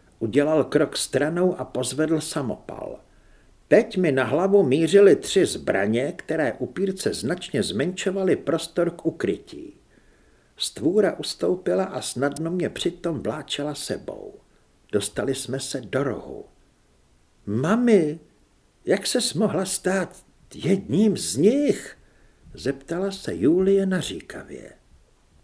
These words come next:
„Neměla jsem na vybranou, drahoušku, ale když jsem si zvykla, bylo to krásný.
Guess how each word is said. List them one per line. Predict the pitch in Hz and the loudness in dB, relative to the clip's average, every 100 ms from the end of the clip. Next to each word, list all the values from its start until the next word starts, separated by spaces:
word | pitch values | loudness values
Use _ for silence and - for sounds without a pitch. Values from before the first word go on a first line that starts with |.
| _ _ _ - | _ _ _ -4
„Neměla | 190 254 262 233 | 0 0 0 -2
jsem | 202 - 202 202 | -4 -6 -6 -6
na | 190 190 | -8 -8
vybranou, | 185 151 180 165 147 131 | -10 -10 -10 -8 -8 -8
drahoušku, | 170 185 165 185 113 - - - 82 82 - - _ _ _ _ _ _ | -8 -8 -8 -8 -8 -10 -10 -14 -14 -14 -18 -20 _ _ _ _ _ _
ale | - 165 | 0 4
když | 165 214 | 4 4
jsem | - 240 | -2 -4
si | 226 240 | -2 0
zvykla, | 208 139 226 - 202 208 | 0 0 -2 -6 -8 -8
bylo | 165 175 190 | -8 -8 -10
to | - 185 - | -10 -10 -10
krásný. | - 85 82 - - - - 104 120 120 113 117 117 113 | -10 -10 -8 -10 -12 -12 -12 -10 -10 -12 -14 -16 -18 -20